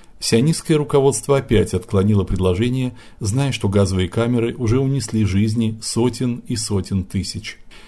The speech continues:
Британское правительство предоставило визы трёмстам раввинам и их семьям,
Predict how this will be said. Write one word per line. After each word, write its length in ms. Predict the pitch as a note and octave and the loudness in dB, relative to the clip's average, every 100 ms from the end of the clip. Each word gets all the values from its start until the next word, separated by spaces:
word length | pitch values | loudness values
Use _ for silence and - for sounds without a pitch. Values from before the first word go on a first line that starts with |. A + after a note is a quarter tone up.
| - - | -20 -2
Британское 540 | G#2 G#2 E3+ E3+ F#3 | 2 4 4 4 2
правительство 560 | E3 C#3 D3 D#3 - C3+ | 4 4 2 -4 -2 -2
предоставило 600 | - A2 G#2+ B2+ C3+ C3 | 0 2 2 2 2 2
визы 400 | A2 C3 A#2+ C3 | 2 0 -2 -4
трёмстам 640 | A#2+ A#2+ A2 A2 B2+ B2 | 0 2 2 0 2 2
раввинам 540 | A2+ G#2+ F#2+ A2 B2 B2 | 4 2 2 0 0 0
и 200 | A#2+ A#2 | 0 0
их 140 | G#2+ | -2
семьям, 580 | - B2+ G#2 F#2 F2 F2 | -2 0 2 2 -2 -8